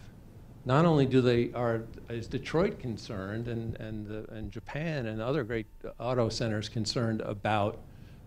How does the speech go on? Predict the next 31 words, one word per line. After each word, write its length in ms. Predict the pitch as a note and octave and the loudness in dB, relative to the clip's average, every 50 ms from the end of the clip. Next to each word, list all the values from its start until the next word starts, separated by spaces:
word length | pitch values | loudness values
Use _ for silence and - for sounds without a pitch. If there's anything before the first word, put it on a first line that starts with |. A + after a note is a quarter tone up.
| - - - | -16 -10 -4
their 220 | C#3 A#2+ A2+ G#2 G#2+ G#2+ - - | 2 4 4 4 4 2 -4 -2
car 280 | - - C3+ B2 A2+ | 4 6 6 6 6
purchasing, 760 | - - - E3 F#3+ A3 - - C3 - - A2 F#2+ F#2 A#2 - - - - - - - - - - - - - - - - - - - | 4 6 8 8 8 8 8 2 0 0 0 -2 -2 -2 -6 -8 -12 -16 -20 -18 -18 -18 -18 -18 -18 -18 -18 -20 -20 -20 -20 -8 2 6
they 120 | G#3+ B3 | 6 8
don't 180 | D4+ D4+ A#3+ A3 | 8 10 10 10
even 200 | G#3+ G3+ F#3 F3 | 10 10 10 10
have 240 | F3 F3+ E3+ D3+ | 10 8 8 6
li-, 560 | C3+ B2+ B2+ C3+ - - B2 C#3+ F#3+ B3 C4+ C4 | 4 0 0 0 -2 0 2 4 4 6 4 4
driver's 540 | - - - F3+ G#3 C#4 F4 E4 - - | 2 8 8 10 10 10 8 8 6 6
licenses 720 | - B2+ G2 F2+ - - G2 - - B2 A2 G2+ G#2 - - - | 4 4 4 4 0 -4 -6 -4 0 0 0 0 -2 -4 -4 2
a-, 220 | B2 A#2+ - - - | 4 4 4 6 6
as, 320 | B2+ A#2+ A2+ A2+ - - - - | 6 8 8 6 2 -4 -4 0
as, 360 | B2 A#2 A2 G2+ G#2 - - - - - - | 2 2 2 2 0 -6 -8 -12 -14 -10 -6
uh, 120 | B2 A2+ G#2+ | -4 -4 -4
predecessor 640 | - - - D3 C3 B2 - - B2 G#2 - B2 A2 | -2 4 6 8 8 6 4 4 0 0 0 -2 -4
generations 760 | G2+ - A2 G#2+ G#2 G#2 G#2 G2 G#2 - - A2+ G2 - - | -2 -2 -2 -2 -2 -4 -4 -4 -4 -4 -4 -6 -6 -6 -4
do. 260 | - C3+ B2 G#2 G2+ - - - - - - - | 2 2 2 2 2 -4 -12 -16 -18 -14 -4 0
The 80 | C#3+ C#3+ | 2 4
percentage 560 | D3+ D#3 D3+ D#3 G3 F3+ F#3+ G3+ G3 D#3+ D#3+ | 6 6 6 8 8 10 10 10 10 10 12
of, 280 | D#3+ C#3 C3 B2 - - - - - | 10 10 10 8 4 -8 -12 -6 0
of 300 | C#3 C3 B2 A#2 G#2+ - | 2 4 4 4 2 2
driver's 420 | - C#3+ C3+ D3 D3+ D3+ C3+ - | 4 6 8 8 8 8 6 6
licenses 680 | B2+ A#2 A#2 A#2 A2+ - A#2+ A2 G#2 - - A#2+ G2 - | 6 6 6 6 4 2 0 -2 -2 -2 -4 -6 -6 -6
held 360 | - - B2 B2 B2 B2 A#2+ | -2 4 4 6 6 6 4
by 140 | - A2+ A2 | 4 2 2
persons 480 | A2 - - D3 B2+ - - B2 A2 C3 | 2 4 6 6 6 6 4 2 4 6
under 240 | B2 A#2+ A#2 A#2 A2 | 6 6 6 4 2
nineteen 680 | A2 A2+ A#2 A#2+ A#2+ A#2+ A#2 - - C#3 C3 B2 A#2 A2 | 4 2 4 4 2 2 0 0 2 4 4 4 4 2
is 160 | G#2 G2+ B2 | 0 0 0
only 200 | A#2+ A#2+ A#2+ A#2 | 2 2 2 2
four 680 | A2+ - - - - C#3 C3+ B2 C#3 C#3 B2+ C3 B2+ | 0 -2 -8 -4 -2 0 2 8 10 10 10 10 8